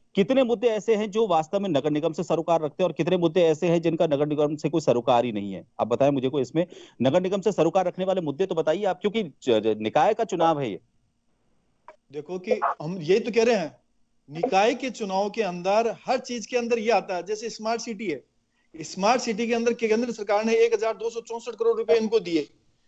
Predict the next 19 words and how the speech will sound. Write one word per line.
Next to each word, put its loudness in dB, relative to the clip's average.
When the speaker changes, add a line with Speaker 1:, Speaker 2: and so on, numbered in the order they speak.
Speaker 2:
क्या 6
उन, -2
अब 2
smart 4
city -4
के 2
अंदर 2
आप 0
वर्तमान -4
में -6
कुछ -16
काम -8
कर -6
रहे 2
हो 2
आप? -2
अमृत 0
योजना 2
थी, -8